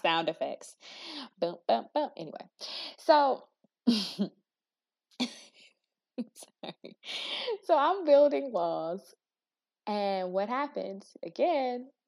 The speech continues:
because people eventually will always be human. It's not their fault. They're human. I do it.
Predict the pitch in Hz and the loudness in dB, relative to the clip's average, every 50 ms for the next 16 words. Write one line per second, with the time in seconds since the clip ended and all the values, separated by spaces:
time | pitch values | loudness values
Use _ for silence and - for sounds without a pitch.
0 | _ _ 180 - - 202 190 - - - 269 285 285 302 277 254 247 247 240 - | _ _ -12 -6 -4 -4 -6 -4 -6 -6 -6 -4 0 2 2 2 2 0 -2 -4
1 | - _ - 196 185 208 214 214 214 - - 220 208 202 202 196 196 196 185 180 | -4 _ -6 -4 -4 -4 -4 -4 -6 -6 -6 -4 -4 -2 -4 -4 -6 -6 -6 -6
2 | 175 - - 185 190 208 226 240 247 220 220 254 254 247 220 - - 196 208 226 | -4 -4 -2 0 0 0 0 0 -2 -4 -4 -4 -4 -6 -6 -8 -8 -8 -6 -6
3 | 233 226 220 208 196 190 185 180 175 170 170 165 165 165 165 160 156 - _ _ | -6 -4 -2 -2 0 0 0 0 -2 -4 -6 -8 -8 -10 -12 -12 -14 -16 _ _
4 | _ _ _ _ _ _ _ _ - - 339 302 - 269 302 330 - - 294 294 | _ _ _ _ _ _ _ _ -2 0 0 0 2 2 2 2 4 4 4 4
5 | 311 302 320 339 339 320 392 403 427 415 403 392 370 339 311 269 240 226 214 214 | 6 4 2 2 2 2 0 0 0 2 2 4 4 4 4 2 2 0 0 0
6 | - 254 302 - 359 392 392 392 370 - | 4 4 6 6 4 2 0 0 0 -2